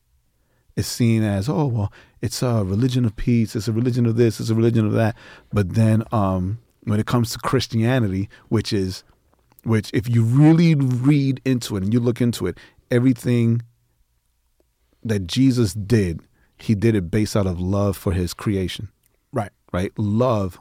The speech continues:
Speaker 1: was the impulse. Love was the catalyst. Love was the motivator,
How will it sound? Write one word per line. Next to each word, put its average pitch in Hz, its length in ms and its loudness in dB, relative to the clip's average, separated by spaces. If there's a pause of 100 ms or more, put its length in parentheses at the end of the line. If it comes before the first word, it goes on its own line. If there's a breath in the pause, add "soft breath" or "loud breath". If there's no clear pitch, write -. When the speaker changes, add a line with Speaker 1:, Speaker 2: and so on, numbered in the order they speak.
Speaker 1:
was 95 480 -2
the 104 160 -4
impulse. 101 520 -4
Love 107 280 0
was 101 180 -4
the 98 100 -6
catalyst. 85 540 -6
Love 95 160 -4
was 98 120 -4
the 107 60 -6
motivator, 98 520 -2